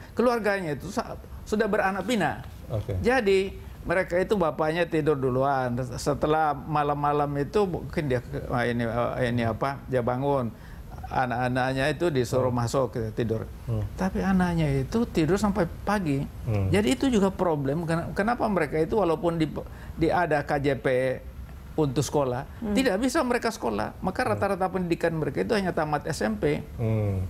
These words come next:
Speaker 1: Bahkan tidak tamat S M P.
Speaker 2: Iya.
Speaker 1: Nah,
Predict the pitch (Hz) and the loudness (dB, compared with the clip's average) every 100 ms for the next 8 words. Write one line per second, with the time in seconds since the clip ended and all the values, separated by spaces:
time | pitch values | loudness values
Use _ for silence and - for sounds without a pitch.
0 | - - 143 123 214 220 170 269 185 165 | -6 0 0 2 0 2 2 4 2 2
1 | 160 160 160 120 131 120 - 110 95 175 | -2 0 -2 2 0 0 0 0 2 2
2 | 190 | 0